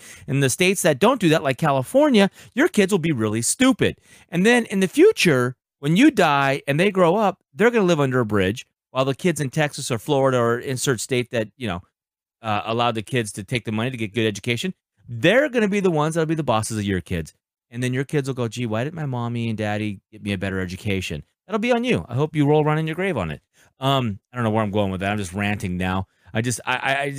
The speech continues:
I, I'm so frustrated. I just watched a video while, uh, on, on Twitter, uh, uh, that's really got me angry right now. Um, three cops wrestling a dad to the ground in a,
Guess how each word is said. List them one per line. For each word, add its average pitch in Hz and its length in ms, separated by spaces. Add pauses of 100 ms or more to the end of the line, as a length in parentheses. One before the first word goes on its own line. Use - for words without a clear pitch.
I, 135 100
I'm 127 80
so 160 240
frustrated. 135 640
I 117 60
just 127 180
watched 127 280
a 120 40
video 120 460
while, 110 540 (120)
uh, 98 260
on, 101 180 (140)
on 95 280
Twitter, 113 640 (120)
uh, 85 280 (640)
uh, 95 320
that's 98 220
really 120 460
got 113 200
me 117 160
angry 110 320
right 110 240
now. 110 460
Um, 87 540 (160)
three 120 140
cops 113 520 (180)
wrestling 117 380
a 110 40
dad 107 460
to 117 80
the 107 80
ground 104 320
in 104 80
a, 90 220